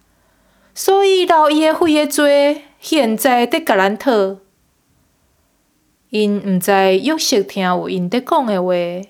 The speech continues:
因为伫因的中间有翻译官在翻译。约瑟活转身离开因去后，后来搁转来甲因讲话。约瑟对因中间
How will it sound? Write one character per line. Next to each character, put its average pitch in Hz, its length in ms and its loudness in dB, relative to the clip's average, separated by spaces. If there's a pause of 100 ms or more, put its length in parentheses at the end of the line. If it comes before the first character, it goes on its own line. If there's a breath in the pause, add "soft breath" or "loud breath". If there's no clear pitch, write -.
(760)
因 311 200 -6
为 254 240 2
伫 220 180 -2
因 247 140 0
的 262 120 0
中 262 280 -2
间 339 440 0
有 196 280 2
翻 208 260 -2
译 196 80 2
官 269 500 0
在 269 140 0
翻 185 240 -4
译。 196 260 0 (1400)
约 202 160 0
瑟 190 260 0
活 185 180 0
转 285 280 -2
身 285 560 -6
离 208 220 -2
开 - 180 -2
因 175 480 -4
去 202 200 -4
后， 185 500 -2 (960)
后 233 200 2
来 220 240 2
搁 359 160 -2
转 392 220 0
来 269 180 2
甲 269 140 0
因 208 260 -2
讲 220 260 -2
话。 196 140 2 (1200)
约 160 140 2
瑟 180 200 0
对 254 260 -2
因 202 180 -2
中 190 260 0
间 269 460 -2